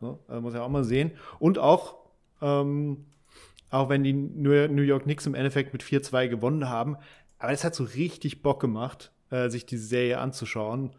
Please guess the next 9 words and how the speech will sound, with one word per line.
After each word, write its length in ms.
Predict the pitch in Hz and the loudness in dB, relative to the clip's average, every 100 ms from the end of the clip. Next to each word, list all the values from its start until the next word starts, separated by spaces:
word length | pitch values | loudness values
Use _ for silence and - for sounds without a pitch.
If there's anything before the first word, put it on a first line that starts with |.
| _ - | _ -4
Äh, 300 | 120 123 120 | 0 2 2
war 180 | 135 | 2
wahnsinnig 460 | 123 139 160 151 139 | 4 4 2 0 0
unterhaltsam, 840 | 139 131 131 147 - 151 143 143 139 - - - | 2 4 4 4 2 2 2 0 -6 -18 -20 -10
auch 100 | 120 | 0
wenn 140 | 156 | 6
mir 240 | 160 147 151 | 8 6 4
Josh 320 | - 156 156 | 2 4 4
Hart 440 | 135 139 165 - | 0 2 0 -4